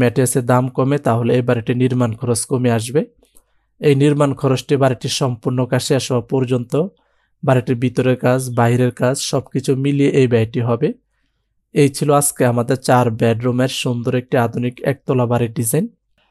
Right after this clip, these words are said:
আপনাদের যদি কোথাও বুঝতে সমস্যা হয়, অবশ্যই কমেন্ট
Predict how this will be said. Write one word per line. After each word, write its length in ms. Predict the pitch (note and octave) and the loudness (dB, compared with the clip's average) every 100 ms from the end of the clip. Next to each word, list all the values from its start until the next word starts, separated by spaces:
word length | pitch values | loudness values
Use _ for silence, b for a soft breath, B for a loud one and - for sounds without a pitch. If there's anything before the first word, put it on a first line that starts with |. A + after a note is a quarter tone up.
| _ _ - | _ _ -6
আপনাদের 420 | - - C#3 C3+ C#3+ | -4 0 2 2 2
যদি 120 | D3 D3 | 0 0
কোথাও 260 | C3+ C#3 B2+ | 0 2 0
বুঝতে 240 | C3 - C3 | -2 -4 -4
সমস্যা 360 | C#3 B2+ A#2+ C3 B2 | 0 -2 -2 0 0
হয়, 160 | C3+ B2+ | 0 0
অবশ্যই 380 | A#2 A#2 - C#3 B2+ | 0 -2 -2 -2 0
কমেন্ট 280 | C3 B2+ | -2 0